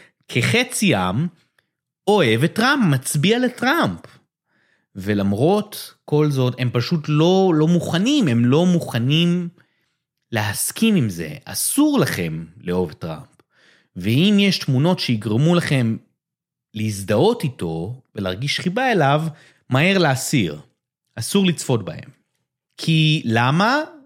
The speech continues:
מה שג'ק טפר אומר, למה? כי זה בעצם, אה, קמפיין של טראמפ, הוא בעצם עושה מזה קמפיין, הוא עושה מזה פסטיבל, הוא עושה פרופגנדה. מה זאת אומרת? את, שמתם,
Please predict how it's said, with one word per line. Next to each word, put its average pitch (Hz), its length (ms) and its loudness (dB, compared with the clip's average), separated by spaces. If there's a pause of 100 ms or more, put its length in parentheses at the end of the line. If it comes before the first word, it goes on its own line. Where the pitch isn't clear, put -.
(260)
מה 107 260 -4
שג'ק 107 440 -6
טפר - 300 -6
אומר, 190 360 -2 (380)
למה? 262 300 -2 (100)
כי 233 380 2
זה 185 100 2
בעצם, 208 480 2
אה, 190 580 2 (560)
קמפיין 180 720 2
של 117 180 -2
טראמפ, 95 440 -2
הוא 113 100 -2
בעצם 139 240 0
עושה 147 260 2
מזה 123 480 2
קמפיין, 160 340 0
הוא 127 60 2
עושה 120 160 0
מזה 135 200 2
פסטיבל, 120 680 0
הוא 107 60 0
עושה 101 160 -4
פרופגנדה. 120 600 -2 (240)
מה 131 100 0
זאת 147 120 -4
אומרת? 180 400 2
את, - 280 -2 (320)
שמתם, 208 340 2